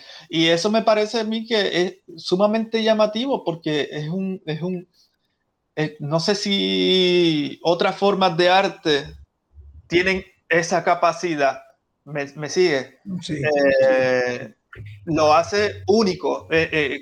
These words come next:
Speaker 1: como, como expresión artística y por lo tanto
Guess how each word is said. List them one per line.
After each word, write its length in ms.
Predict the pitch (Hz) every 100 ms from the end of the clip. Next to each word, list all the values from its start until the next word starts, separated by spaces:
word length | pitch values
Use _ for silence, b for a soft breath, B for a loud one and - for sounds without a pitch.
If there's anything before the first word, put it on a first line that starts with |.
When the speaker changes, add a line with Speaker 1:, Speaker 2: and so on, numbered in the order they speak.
| -
Speaker 1:
como, 400 | - 143 139 131
como 180 | - 147
expresión 420 | 139 156 147 170
artística 540 | 190 214 233 220 196 180
y 80 | 185
por 180 | 185
lo 140 | 185 180
tanto 500 | 208 262 233 208